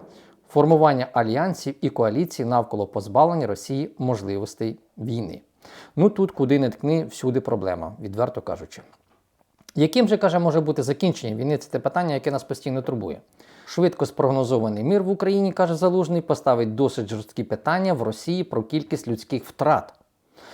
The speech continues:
І дійсно, я неодноразово на каналі запитую своїх колег: «Ну, а раптом Путін ухвалить рішення зупинити війну?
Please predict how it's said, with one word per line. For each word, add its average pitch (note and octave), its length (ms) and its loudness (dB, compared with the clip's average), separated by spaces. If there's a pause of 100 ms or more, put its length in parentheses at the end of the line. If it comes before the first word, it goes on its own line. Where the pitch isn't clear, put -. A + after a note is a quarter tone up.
(160)
І C3+ 60 -4
дійсно, D#3 320 2
я D#3 180 6
неодноразово C3+ 580 2
на B2+ 100 0
каналі F3 320 0
запитую C3 440 -2
своїх B2 260 -2
колег: D#3 420 0 (140)
«Ну, D3 280 2
а D#3 80 6
раптом G#3+ 440 2
Путін G#3 340 0
ухвалить F3 380 2
рішення D#3 400 0
зупинити C3 520 -2
війну? F#2+ 280 -6